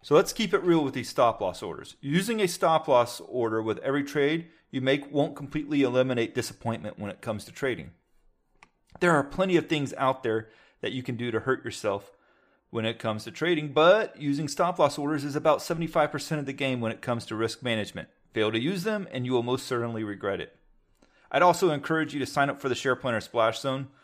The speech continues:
Don't worry, there's no commitment up front. You get to see me in action for the first seven days of your subscription, and with it, you will see exactly what it means to manage risk, place those stops, and consistently profit along the way.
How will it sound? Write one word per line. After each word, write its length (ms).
Don't 200
worry, 260
there's 220
no 120
commitment 400
up 120
front. 340
You 100
get 260
to 40
see 240
me 160
in 80
action 400
for 160
the 80
first 260
seven 300
days 380
of 160
your 80
subscription, 640
and 160
with 200
it, 140
you 100
will 120
see 160
exactly 420
what 220
it 140
means 280
to 100
manage 380
risk, 400
place 260
those 200
stops, 520
and 220
consistently 560
profit 420
along 300
the 80
way. 300